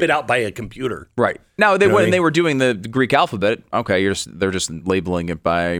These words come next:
Speaker 1: they're going in order, right?
Speaker 2: Yeah,
Speaker 1: That's what
Speaker 2: yeah,
Speaker 1: it seemed
Speaker 2: yeah.
Speaker 1: like. And now,
Speaker 2: Mm-hmm.
Speaker 1: all of a sudden, they've just,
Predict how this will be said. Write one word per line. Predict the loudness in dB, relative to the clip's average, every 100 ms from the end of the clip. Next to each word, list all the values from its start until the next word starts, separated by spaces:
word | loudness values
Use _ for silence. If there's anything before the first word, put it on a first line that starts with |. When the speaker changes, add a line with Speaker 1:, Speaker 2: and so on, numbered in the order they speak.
| -6
Speaker 1:
they're | -8 -6
going | -4 -4 -4
in |
order, | -2 0 -2 -2
right? | 0 0
Speaker 2:
Yeah, | 0
Speaker 1:
That's | -2 -2
what |
Speaker 2:
yeah, | -2
Speaker 1:
it | 0
seemed | -2 0
Speaker 2:
yeah. |
Speaker 1:
like. | -2 -2
And | -2
now, | 2 4 4
Speaker 2:
Mm-hmm. | 2
Speaker 1:
all | 0 -2
of | 0
a |
sudden, | 0 0 0
they've | -2
just, | -2 -4 -4 -10